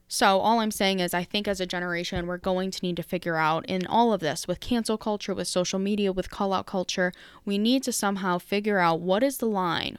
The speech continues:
what is the measurement, how do we quantify this? How do we measure if someone should be canceled or should be called out or not be canceled or should be fired from their job or not?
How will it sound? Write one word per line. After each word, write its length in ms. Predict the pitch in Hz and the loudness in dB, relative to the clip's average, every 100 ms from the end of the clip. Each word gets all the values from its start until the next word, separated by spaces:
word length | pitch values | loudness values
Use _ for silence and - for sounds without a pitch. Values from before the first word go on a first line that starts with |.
| - | -10
what 360 | 190 190 202 269 | -8 -2 0 0
is 200 | 285 - | -2 -2
the 80 | |
measurement, 500 | 226 208 202 160 180 175 | -2 -2 -4 -6 -6 -4
how 180 | 190 226 | 0 2
do 100 | 302 | 2
we 120 | 320 | 0
quantify 640 | - 208 220 233 - 85 - | -2 -4 -4 -4 -4 -6 -6
this? 420 | - - - - - - - | -8 -8 -12 -12 -18 -20 -20
How 240 | - 220 247 | 0 4 6
do 40 | |
we 160 | 277 294 | 6 4
measure 400 | 240 226 214 190 | 4 2 2 2
if 140 | 190 | 2
someone 320 | - 190 190 | -2 -2 -2
should 240 | 190 - 220 | -2 0 0
be 140 | 240 | -2
canceled 560 | - 208 190 190 180 - 190 | -2 -2 -2 -2 -2 -2 -2
or 120 | 175 | -2
should 280 | - 254 240 | 2 0 2
be 100 | 220 | -2
called 320 | - 185 180 | 0 0 2
out 240 | 170 175 | 2 2
or 160 | - 175 | -2 0
not 280 | 190 240 233 | 4 4 2
be 100 | 214 | -4
canceled 600 | - 175 180 170 165 - - - - _ - | -2 -4 -2 -2 -2 -4 -14 -20 -20 _ -4
or 240 | 214 190 | 0 2
should 240 | - 285 262 | 2 2 2
be 100 | 254 | 2
fired 380 | 208 185 180 | 2 2 2
from 160 | - 180 | 0 0
their 160 | 170 175 | 0 0
job 340 | 180 165 170 | 0 0 0
or 140 | - | -2
not? 320 | 180 165 - | -2 0 -2